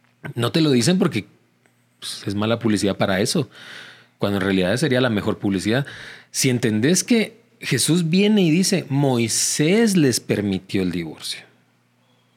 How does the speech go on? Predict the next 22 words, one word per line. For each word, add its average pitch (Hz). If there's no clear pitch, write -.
no 117
está 247
diciendo 208
que 110
Dios 156
lo 226
permitió. 98
La -
carta -
de 202
divorcio 170
no 226
la 202
permitió 113
Dios, 156
la 165
carta 113
de 160
divorcio 151
la 226
permitió 120
Moisés. 175